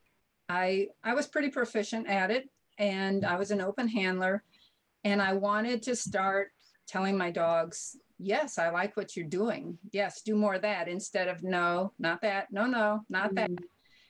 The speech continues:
Speaker 1: And so I started looking for a different way. And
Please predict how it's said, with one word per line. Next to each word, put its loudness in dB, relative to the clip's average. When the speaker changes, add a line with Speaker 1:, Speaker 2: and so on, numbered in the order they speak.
Speaker 1:
And 2
so 2
I 0
started -2
looking -2
for -2
a 0
different -4
way. 0
And 0